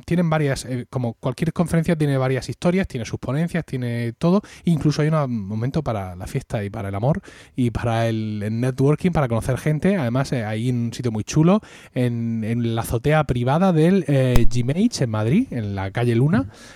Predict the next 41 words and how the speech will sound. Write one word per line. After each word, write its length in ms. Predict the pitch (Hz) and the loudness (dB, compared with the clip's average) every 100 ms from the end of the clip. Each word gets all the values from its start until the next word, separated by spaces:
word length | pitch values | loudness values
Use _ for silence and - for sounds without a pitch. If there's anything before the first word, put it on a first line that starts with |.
| - | -6
ahí 360 | 117 117 120 131 117 104 101 | -2 0 0 0 -4 -8 -4
va 120 | 117 | -4
a 60 | 117 113 110 - - | -4 -8 -14 -12 -4
tener, 420 | 127 127 127 123 | 0 2 0 -2
eh, 140 | 123 | -2
lugar 340 | 113 110 123 131 | 0 0 0 -2
ese, 340 | - 135 113 | 0 -2 0
esa 160 | 127 147 | -2 0
segunda 460 | - 123 151 135 | 0 0 0 0
parte, 400 | 120 131 - 160 | 0 -2 0 0
por 100 | 151 | 2
así 160 | 120 131 | 0 0
decirlo, 320 | 117 127 139 | 0 0 0
de 100 | 127 | 0
esa 160 | 113 120 | 0 -2
conferencia 360 | 120 123 117 | -2 -2 0
de 60 | 127 | -2
desarrolladores 520 | 117 117 113 120 131 | 0 -2 0 2 0
después 260 | 113 - 113 | -2 -6 -6
de 100 | 107 | -4
todas 200 | 110 110 | -4 -4
las 120 | 101 | -6
conf-, 220 | 110 107 | -8 -8
de 220 | 113 113 | -6 -6
todas 240 | 104 113 113 | -2 -2 -2
las 180 | 110 | -4
sesiones 400 | - 117 131 135 | -6 -2 0 0
y 60 | 120 | 0
todo 200 | 117 120 | 2 2
eso, 240 | 135 165 - - - | 4 0 -2 -10 -10
incluso 320 | - 143 135 120 | -4 0 0 2
habrá 200 | 123 135 | 0 0
ese 160 | - | 0
momento 340 | 135 131 127 123 | -2 0 0 0
más 180 | 120 | -2
relajado 480 | 113 104 - 120 120 - - - - | -4 -2 2 6 6 4 -10 -16 -4
ahí 240 | 113 120 | 0 2
para, 300 | 120 113 107 | 2 2 0
para 200 | - 113 | -2 -2
hacer 180 | 110 131 | 0 -2
networking. 460 | 117 101 92 - | 0 0 0 -2